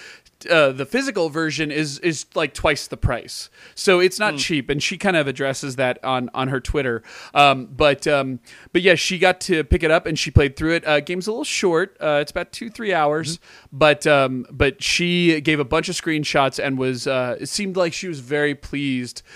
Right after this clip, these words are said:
Speaker 1: with the experience, although it was freaky as hell from what I could gather
Speaker 2: Hmm.
Speaker 1: from her.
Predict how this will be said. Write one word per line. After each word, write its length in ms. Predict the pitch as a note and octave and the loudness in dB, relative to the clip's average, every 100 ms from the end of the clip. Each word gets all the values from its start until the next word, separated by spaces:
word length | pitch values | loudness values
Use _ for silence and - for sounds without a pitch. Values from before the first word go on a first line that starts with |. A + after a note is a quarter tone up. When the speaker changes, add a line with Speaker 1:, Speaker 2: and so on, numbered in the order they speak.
| - - | -20 -4
Speaker 1:
with 160 | D#3 C#3 | -2 0
the 60 | |
experience, 600 | C#3 - D3+ C#3+ C3 B2 - | 0 0 -2 0 -2 -4 -2
although 420 | C#3 C3+ C#3 C3 | 0 0 2 2
it 160 | C3 C#3 | 0 -2
was 300 | D3 C3 A#2 | 0 0 -2
freaky 420 | - D3 C3 C3 | -6 -6 -6 -6
as 140 | A#2 - | -8 -8
hell 480 | C3 B2 A#2 G#2+ - | -4 -2 -2 -4 -8
from 180 | C#3 C3 | -6 -2
what 180 | B2+ B2+ | 0 -2
I 100 | B2 | -4
could 180 | C3 | -8
gather 320 | A#2+ B2+ B2+ A#2+ | -4 -2 -2 -4
Speaker 2:
Hmm. 40 | |
Speaker 1:
from 200 | C3+ B2 | -4 -6
her. 240 | B2 A#2+ | -6 -6